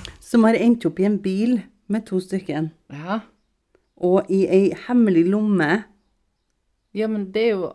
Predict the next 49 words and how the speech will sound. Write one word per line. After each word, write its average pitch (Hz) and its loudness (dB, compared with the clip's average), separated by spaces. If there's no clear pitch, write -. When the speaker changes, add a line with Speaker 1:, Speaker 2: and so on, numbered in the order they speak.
Speaker 2:
det 214 -6
kan 247 -2
jo 156 -4
være, 165 0
det 156 -10
kan 175 -10
være 202 -10
dik-, 196 -10
diktsamling 135 -8
han 143 -6
liker, 151 -8
han 123 -8
her 135 -8
også. 196 -4
Speaker 1:
Jo, 285 0
men 311 4
det 294 0
er - 2
Speaker 2:
Og - 2
Speaker 1:
bare - 2
Speaker 2:
lagt 208 -2
i 139 2
en 147 2
lem-, 170 0
hemmelig 160 -4
lomme. 175 -4
Speaker 1:
Jo, 311 8
jo, 330 12
Speaker 2:
Men 285 10
Speaker 1:
men 269 4
det 262 4
er 240 -4
bare 240 0
tilfeldighetene 170 0
her 277 6
er 277 4
jo 208 2
alt 180 0
for - -20
store. 254 0
Speaker 2:
Tilfeldighetene 156 0
med 202 2
nummeret 156 0
hennes 226 -2
er 196 -4
jo 143 0
definitivt 160 -8
for 208 -4
stort. 180 -8